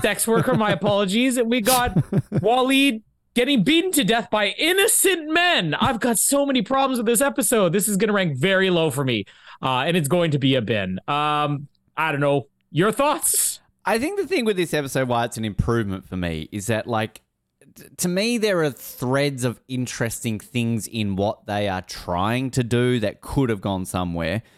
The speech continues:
Speaker 2: So, like, I actually really like the White House stuff. Like, fucking Tom Lennox is the star of this episode. I know we're Team Karen, but God, some of the stuff he does this episode is just,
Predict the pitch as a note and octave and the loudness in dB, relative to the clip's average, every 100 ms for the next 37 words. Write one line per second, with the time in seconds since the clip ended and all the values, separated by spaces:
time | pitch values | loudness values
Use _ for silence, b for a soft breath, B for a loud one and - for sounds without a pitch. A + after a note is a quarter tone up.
0 | b b - B2+ A#2+ - B2 F3+ - B2 | b b -4 0 0 -2 -2 -2 -2 -6
1 | G2+ A2 C3+ G#2+ G2+ F2 E2+ F#2+ G#2 G2 | -4 -2 0 0 -2 -4 -4 -2 -2 -2
2 | G#2+ - A2+ A#2 G2+ F#2+ - A#2+ F2+ E2+ | -4 -2 -4 -2 -2 -4 -4 -6 -8 -4
3 | C3 D3 F#2+ G2 C#2+ E2 F#2+ F2+ E2+ F#2 | -2 -2 -4 -6 -8 -8 -6 -4 -6 -6
4 | B2+ A2+ F2 E2+ F#2 G2+ F#2+ F2+ E2 G2 | -2 -2 -2 -4 -2 -2 -2 -4 -2 0
5 | C3 B2 G#2+ G2+ G2+ - A2 G2 F2+ A2 | 0 0 0 0 -2 -2 -2 -2 -4 -4
6 | F#2 D#2+ E2+ - b b b - A2+ - | -4 -6 -10 -16 b b b -6 -4 -2
7 | D#3 F#2+ G3+ E3 F2+ - C3 A2 G#2 G2+ | -2 -2 -4 -2 -4 -2 -2 -2 -2 -2
8 | G2 F2+ F2+ F#2+ F2 F2 F2 E2+ E2+ E2 | -2 -2 -2 -2 -4 -2 -2 -2 -4 -4
9 | G2 - | -6 -6